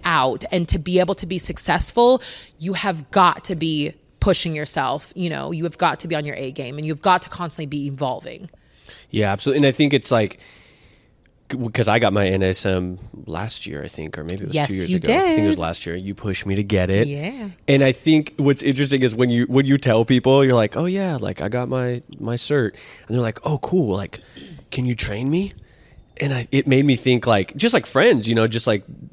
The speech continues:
Speaker 2: that we'd be talking about it. And I'd be, "Yeah, no, you know, I don't think I'm ready for that yet,"
Speaker 1: Yeah.
Speaker 2: you know? And what it really, it, it, it also showed is that everyone's gonna come to you with a different kind of ability,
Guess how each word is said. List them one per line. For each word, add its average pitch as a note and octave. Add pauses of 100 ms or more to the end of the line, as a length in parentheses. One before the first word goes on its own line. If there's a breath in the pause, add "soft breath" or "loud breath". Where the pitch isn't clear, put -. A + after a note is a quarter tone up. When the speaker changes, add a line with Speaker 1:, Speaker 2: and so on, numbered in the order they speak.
Speaker 2:
that A2
we'd G2+
be G2+
talking F#2
about F#2
it. B2+
And A2 (140)
I'd -
be, - (960 soft breath)
"Yeah, A3
no, A#3+
you C4
know, C#4
I D4+
don't F4
think D4+
I'm F#3
ready A#2+
for F#3+
that F#3+
yet," G3
Speaker 1:
Yeah. E3+
Speaker 2:
you F3+
know? F#3
And C3+
what C3
it C#3+
really, B2+
it, -
it, G2
it A#2+
also A#2 (400 loud breath)
showed A#2
is G#2+
that G#2+ (440)
everyone's C3+
gonna G#2+
come C3+
to G#2+
you F2+
with G#2
a G#2
different G2+ (380 soft breath)
kind G#2+
of F#2+
ability, G#2+